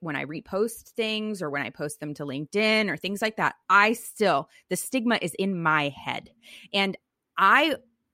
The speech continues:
you know, the courage to change is kind of like, I, I, like, I'm big about that, which is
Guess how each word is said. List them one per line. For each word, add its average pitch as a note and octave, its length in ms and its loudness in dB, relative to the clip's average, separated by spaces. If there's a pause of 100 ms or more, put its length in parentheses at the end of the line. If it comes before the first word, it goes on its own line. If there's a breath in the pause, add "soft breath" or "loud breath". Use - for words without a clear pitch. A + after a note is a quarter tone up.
you G#3 100 -2
know, E3+ 120 -2
the D#3+ 120 -6
courage A3 580 0
to F#3+ 120 -6
change G3+ 540 -4
is E3+ 240 -8
kind E3+ 240 -4
of E3+ 180 -4
like, D#3 260 -4
I, D#3 220 -2
I, D3+ 120 0
like, D#3+ 200 -6
I'm D#3 160 -6
big F#3+ 220 -2
about D#3 260 -4
that, D3 220 -2
which D3+ 180 -10
is D3+ 240 -6